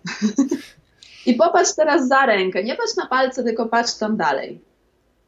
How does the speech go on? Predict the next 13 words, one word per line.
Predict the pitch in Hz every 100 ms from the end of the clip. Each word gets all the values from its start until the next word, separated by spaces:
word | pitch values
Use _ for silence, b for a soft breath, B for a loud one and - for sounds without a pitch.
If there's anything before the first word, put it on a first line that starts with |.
| _ _ -
Co | 311
się | 349 262
dzieje | 233 220
z | 220
palcami, | 202 202 170 165 165
jak | 165
patrzysz | 202 226 233 202
dalej, | 185 175 165 151 160
jakby | 180 226
na | 247 262
inny | 277 240
przedmiot, | 226 214 170 160 160
za? | 185 170 165